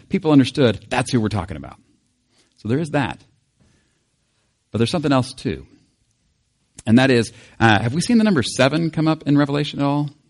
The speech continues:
so far? Like, a lot of times. It's all over the place, this number seven. And when we see the number seven, it's this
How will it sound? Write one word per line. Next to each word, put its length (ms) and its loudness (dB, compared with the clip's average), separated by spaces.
so 120 -4
far? 420 -6
Like, 240 -4
a 240 -2
lot 440 0
of 80 2
times. 640 0
It's 80 -14
all 280 4
over 140 2
the 100 -2
place, 280 -6
this 160 -4
number 280 4
seven. 560 0
And 400 4
when 340 6
we 80 8
see 160 -4
the 80 0
number 180 2
seven, 340 -2
it's 160 -4
this 200 -4